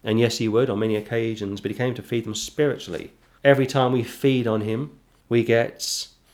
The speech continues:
nourishment, if you will. Somebody once said, "We are leaky vessels," and that's very true. And that's why you should begin your day praying and asking the Lord to fill you with his spirits, and at the end of the day,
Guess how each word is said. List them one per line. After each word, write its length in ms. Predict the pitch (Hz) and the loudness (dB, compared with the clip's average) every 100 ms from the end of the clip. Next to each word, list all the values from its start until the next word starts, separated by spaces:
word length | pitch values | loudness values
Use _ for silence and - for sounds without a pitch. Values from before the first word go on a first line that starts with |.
| _ | _
nourishment, 880 | 107 127 120 - 123 170 - - - - | 4 6 6 2 0 0 -2 -6 -8 -4
if 180 | 120 110 | -2 0
you 140 | 110 | 0
will. 340 | 113 123 170 - - _ _ _ _ | 2 2 0 -6 -16 _ _ _ _
Somebody 240 | - 131 | 0 4
once 240 | 123 127 127 | 4 4 0
said, 480 | - 135 113 101 110 | 2 4 4 2 0
"We 180 | 117 | 2
are 300 | 110 110 113 | 4 4 2
leaky 420 | 104 110 123 - 113 | -2 -2 -4 -4 -4
vessels," 680 | 120 120 - 120 165 156 | -4 -4 -6 -4 -6 -6
and 60 | 117 | -8
that's 140 | 104 | -8
very 260 | - 113 104 | -4 -2 -2
true. 380 | - 120 143 156 - - - _ | -2 -2 -2 -4 -16 -20 -20 _
And 80 | 104 | 0
that's 300 | 117 113 - | 2 2 0
why 160 | 127 113 | 2 2
you 160 | 113 | 2
should 320 | 107 - 110 110 | -4 -2 -2 -2
begin 300 | 110 120 117 | 0 0 2
your 140 | 113 | 0
day 400 | 110 110 131 139 - _ | 0 -2 -2 -6 -16 _
praying 460 | - 127 117 170 156 - _ _ - | 0 2 4 2 -4 -14 _ _ -2
and 140 | 107 | 2
asking 480 | 120 113 - 113 110 | 4 2 -2 -2 2
the 80 | 110 | 4
Lord 200 | 110 110 | 4 4
to 100 | 101 | -4
fill 340 | - 131 113 | 2 4 6
you 280 | 110 143 170 _ _ _ | 4 0 -2 _ _ _
with 120 | 104 101 | -6 -4
his 160 | 104 | -4
spirits, 680 | - 90 123 - - - - | 0 0 0 -2 -8 -8 -8
and 260 | 107 107 104 | -2 0 0
at 80 | 117 | 0
the 40 | |
end 100 | 113 | -2
of 80 | 107 | -2
the 80 | 110 | -2
day, 180 | 110 | -2